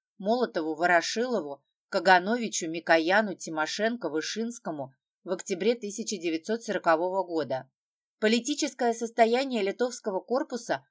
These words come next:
продолжает оставаться неблагополучным, так как в корпусе не проведено классовое расслоение – то есть враждебный элемент ещё не вышиблен из седла, который антисоветскую работу ведёт путём сплачивания бойцов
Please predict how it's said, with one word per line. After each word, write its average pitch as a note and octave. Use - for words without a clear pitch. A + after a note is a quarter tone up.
продолжает G#3
оставаться G#3+
неблагополучным, G#3+
так D4
как -
в -
корпусе C4
не A#3+
проведено B3
классовое G#3
расслоение – F#3+
то A#3+
есть A#3+
враждебный G3+
элемент F#3+
ещё G3
не A#3+
вышиблен D#3+
из D#3
седла, E3+
который G3+
антисоветскую G3
работу G3
ведёт F3+
путём F#3+
сплачивания F3
бойцов E3